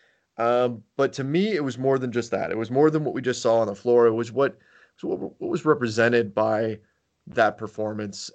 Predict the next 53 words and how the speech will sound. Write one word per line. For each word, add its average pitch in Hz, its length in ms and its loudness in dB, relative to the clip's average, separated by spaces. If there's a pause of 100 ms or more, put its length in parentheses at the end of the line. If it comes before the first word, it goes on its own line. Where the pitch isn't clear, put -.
Um, 107 520 -2 (340)
uh, - 240 -16 (120)
all 151 180 2
throughout 226 220 4
his 151 120 0
career, 117 380 0
Kobe 123 320 -4
has 120 120 -4
been 113 180 -4
this 113 160 -8
guy 113 300 2
that 107 120 -4
has 104 100 -8
been 110 160 -8
driven 120 420 0
to 117 80 -8
get 113 180 -4
every 123 360 0
ounce 113 260 -4
of 101 80 -10
basketball 110 480 -2
talent 107 460 -4
out 104 120 -4
of 107 60 -10
his 101 100 -14
body. - 360 -6 (460)
He's 131 220 0
wanted 131 360 2
to 135 60 -4
be 127 140 -2
the 113 120 -4
very 123 260 0
best 123 540 -2
basketball 113 400 -2
player 113 220 -4
he 110 60 -6
could - 120 -18
possibly 110 420 -4
be. 107 240 -6
He 107 100 -6
was 104 120 -8
obsessed 117 540 -2
with 110 140 -6
it. 107 200 -6 (260)
He 120 140 -6
had 117 200 2
this 117 160 -4
single-mindedness 113 880 -4
about 110 260 -2
him, 110 180 -6 (360)
uh, 110 260 2
regarding 113 400 0
that. 123 400 0